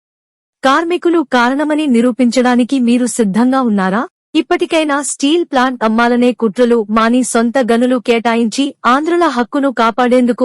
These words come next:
అవసరమైన పూర్తి సహకారాన్ని కేంద్ర ప్రభుత్వం అందించే విధంగా, సమర్థవంతమైన, నిజాయితీతో,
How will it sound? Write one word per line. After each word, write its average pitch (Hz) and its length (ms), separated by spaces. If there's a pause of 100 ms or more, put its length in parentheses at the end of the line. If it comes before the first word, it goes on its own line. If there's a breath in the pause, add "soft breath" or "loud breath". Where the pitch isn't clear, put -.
(120)
అవసరమైన 262 580
పూర్తి 240 480
సహకారాన్ని 240 720
కేంద్ర 254 400
ప్రభుత్వం 233 540
అందించే 208 440
విధంగా, 185 500 (300)
సమర్థవంతమైన, 247 1160 (280)
నిజాయితీతో, 214 840